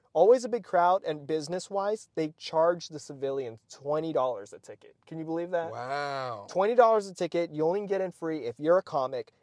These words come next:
Speaker 1: and the open mic only really had about ten slots.
Speaker 2: Oh,
Speaker 1: And it
Speaker 2: okay.
Speaker 1: wasn't on Bacon, it wasn't nothing. You had to show up in person and sign up.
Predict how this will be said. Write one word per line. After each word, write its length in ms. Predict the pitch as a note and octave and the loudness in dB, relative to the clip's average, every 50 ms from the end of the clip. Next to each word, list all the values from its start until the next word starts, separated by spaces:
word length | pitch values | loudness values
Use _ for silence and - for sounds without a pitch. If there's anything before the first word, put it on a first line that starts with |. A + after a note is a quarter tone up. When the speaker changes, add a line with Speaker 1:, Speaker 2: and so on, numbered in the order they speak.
| _ _ | _ _
Speaker 1:
and 340 | - D#3+ D#3 D#3 D3+ D3+ C#3+ - - D3+ C3+ C3 | 0 0 0 0 -2 -4 -8 -14 -18 -18 -8 -2
the 240 | D3+ C#3+ C#3+ C3+ | 0 2 2 2
open 340 | - D#3 D#3+ F3 G#3 F#3 E3 | 0 -2 -2 0 -2 -2 0
mic 240 | D3+ D3+ D#3+ E3 - - | 0 -2 -2 -2 -4 -4
only 300 | - D3 D#3 E3 F3 E3+ D3+ | -4 -4 -2 -2 -4 -4 -4
really 240 | D3 D3+ D#3 D3+ | -4 -4 -4 -4
had 180 | D3 D3+ D3+ C#3+ | -4 -2 -2 0
about 300 | C#3 B2+ B2+ A2+ G#2 G2 _ - | 0 0 -2 -2 -4 -6 _ -14
ten 240 | - C#3+ B2+ B2 | -14 -12 -12 -12
slots. 600 | A#2 - - A#2 F#2+ - - _ - - - - _ _ _ _ _ - | -14 -16 -14 -12 -12 -14 -14 _ -20 -20 -20 -20 _ _ _ _ _ -14
Speaker 2:
Oh, 260 | - A#2+ C3 C#3+ C#3+ | -10 -8 -6 -4 -4
Speaker 1:
And 120 | D3+ D#3 D3 | -2 -2 -2
it 80 | C#3 | -2
Speaker 2:
okay. 100 | C3 B2+ | 0 4
Speaker 1:
wasn't 320 | D3 D#3 E3 E3 F#3 F#3+ F#3+ | 4 4 4 4 2 2 4
on 240 | F3+ F3+ F#3 F#3+ | 4 4 4 2
Bacon, 560 | F3 D#3+ D#3 D3+ D#3 D3 - D#3 D3+ D3+ D3+ D3 | 2 4 4 4 4 2 -2 -2 -2 -2 0 0
it 120 | C#3 B2 | -2 -2
wasn't 580 | A2+ A#2+ B2+ C#3 C3+ C#3+ D#3+ D#3 D#3 D#3 - D#3 | 0 0 0 0 0 0 -2 -2 -4 -6 -10 -18
nothing. 840 | D#3 D3+ D3+ D3+ D3 D3 C#3+ D3 - - D3+ D3 D3 C#3+ C#3+ C#3+ - E3 | -20 -18 -12 -6 -2 -2 -2 -2 -2 -2 -2 0 0 -2 -4 -8 -14 -14
You 180 | C3+ C3+ C3+ C3+ | -12 -10 -8 -4
had 180 | D3+ C#3 C#3 - | -2 -4 -4 -4
to 100 | - B2+ | -6 -12
show 320 | - - - D3 C#3+ D3 | -10 -6 -4 -2 0 0
up 160 | D3 D3 - - | 0 0 -2 -4
in 140 | B2+ B2+ C3+ | -8 -10 -8
person 360 | B2 C#3 C3+ B2+ - C3 A2+ | -6 -6 -6 -4 -6 -10 -10
and 140 | G2+ G2+ G2+ | -10 -10 -12
sign 300 | - - B2 A#2 A#2 G#2 | -10 -10 -8 -8 -8 -10
up. 220 | G2+ - - _ | -12 -16 -18 _